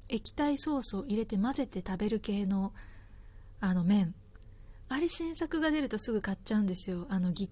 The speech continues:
タギタの、あの、有名店監修の焼きそば、超太麺とか、油そば系とか、それ新作出てるとすぐ買って、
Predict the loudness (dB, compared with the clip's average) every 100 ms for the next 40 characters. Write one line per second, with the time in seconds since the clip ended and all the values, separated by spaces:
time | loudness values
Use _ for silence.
0 | -2 -2 0 0 0 0 -2 -8 -18 -18
1 | -12 -2 0 2 2 2 2 2 0 -2
2 | -2 -2 0 0 0 0 0 0 -2 0
3 | 0 0 -2 -4 -2 0 0 -2 -4 -2
4 | 0 -2 -4 -6 -2 -2 -4 -8 -14 -12
5 | -4 0 0 0 0 0 -2 -2 -4 -6
6 | -6 -4 -4 -6 -12 -18 -20 -20 -20 -20
7 | -14 -4 -2 0 0 0 0 0 0 -2
8 | -4 -2 -2 -2 -4 -2 4 6 6 2
9 | -4 -6 -8 -6 -2 0 0